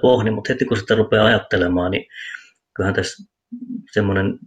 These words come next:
kosminen yksinäisyys vähän on, että tilanne on niin kuin kummallinen, että täällä on, on tämmöinen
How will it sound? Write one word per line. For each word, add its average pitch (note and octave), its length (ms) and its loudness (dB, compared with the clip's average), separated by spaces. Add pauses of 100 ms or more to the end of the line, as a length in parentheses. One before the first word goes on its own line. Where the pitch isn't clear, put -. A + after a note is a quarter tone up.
(560)
kosminen G2 460 2
yksinäisyys G2 840 0
vähän F#2+ 300 -2
on, F#2+ 340 4 (480)
että F#2 300 -4
tilanne G2+ 420 4
on G#2 200 4
niin G2+ 160 2
kuin G#2+ 220 -2
kummallinen, F#2+ 840 4 (380)
että - 200 -4
täällä G2 320 2
on, G2 260 -2
on G2+ 140 -6
tämmöinen G2 500 -2